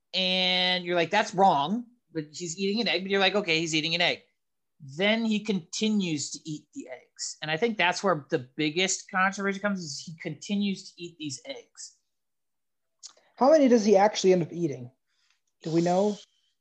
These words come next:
Speaker 1: We d-, I have not done an official count, but it's at least, like, s-, five or six.
Speaker 2: Okay.
Speaker 1: The biggest thing is,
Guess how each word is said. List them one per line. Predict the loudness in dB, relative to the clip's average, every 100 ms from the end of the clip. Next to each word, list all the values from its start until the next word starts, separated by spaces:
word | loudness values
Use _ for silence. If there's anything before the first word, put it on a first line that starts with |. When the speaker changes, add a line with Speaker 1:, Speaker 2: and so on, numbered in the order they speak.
| _ -12
Speaker 1:
We | -8
d-, | -6 2
I | 4 6 4 2 -2
have | -2
not | 2 2 4
done | 4 4
an | 2 0
official | 0 -2 -2 -4
count, | -2 -4 -2
but | 0 0
it's | 0
at | -4 -6
least, | -6 -6 -6 -2
like, | -2 -2 _ _
s-, | -18 -16 -16 -16 -18 -14 -2
five | 0 0
or | -2
six. | -10 -16 -18 -20 -20 -20 _ _ _ _ _ _ _ -14
Speaker 2:
Okay. | -12 -10 -12 _ _ _ _ _ _ _ _ _ _ _ _ _ _ _ _ -12
Speaker 1:
The | -2 2
biggest | 2 4 4 4 4 2 0 -4
thing | 0 2 4 0 -2 -8 -20 _ -4
is, | 2 4 6 6 4 4 2 -2